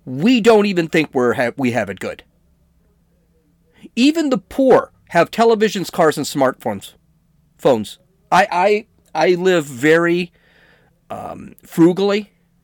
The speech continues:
I live with people who don't make a lot of money. All of 'em have cars. All of 'em have cell phones. We have it so good, people, that people in this country don't look around the world and see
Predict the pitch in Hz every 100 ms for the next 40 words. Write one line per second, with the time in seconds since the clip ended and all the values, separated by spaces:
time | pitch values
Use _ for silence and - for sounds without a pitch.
0 | _ - 151 160 170 170 185 165 165 147
1 | 160 175 160 165 151 156 156 175 - -
2 | 165 180 180 165 156 - 147 127 - 139
3 | 147 143 135 127 120 107 87 - - _
4 | _ _ _ _ _ _ _ _ _ _
5 | - _ _ _ 139 214 277 220 220 208
6 | 180 - - 233 240 - 214 - 220 208
7 | 226 240 - _ _ _ _ _ _ _
8 | _ _ _ 170 151 - 247 247 156 139
9 | - _ _ _ _ _ - 175 175 208
10 | - 220 233 254 - - 214 233 226 220
11 | 190 185 180 165 180 196 226 - _ _
12 | _ _ _ _ _ _ _ _ - 185
13 | 175 - 233 190 147